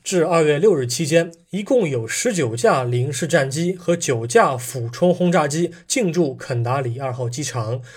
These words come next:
以支援提前到达的轰炸机和战机。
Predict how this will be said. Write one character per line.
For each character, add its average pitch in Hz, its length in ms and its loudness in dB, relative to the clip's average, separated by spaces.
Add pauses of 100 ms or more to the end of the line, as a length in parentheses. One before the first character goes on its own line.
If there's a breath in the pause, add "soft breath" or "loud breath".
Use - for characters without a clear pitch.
(200 loud breath)
以 147 120 -2
支 247 240 0
援 185 320 4
提 - 240 -6
前 165 320 -2
到 185 280 6
达 143 120 0
的 170 120 0
轰 151 160 -4
炸 135 160 4
机 143 260 -6 (260 soft breath)
和 - 220 -4
战 120 220 0
机。 127 320 -6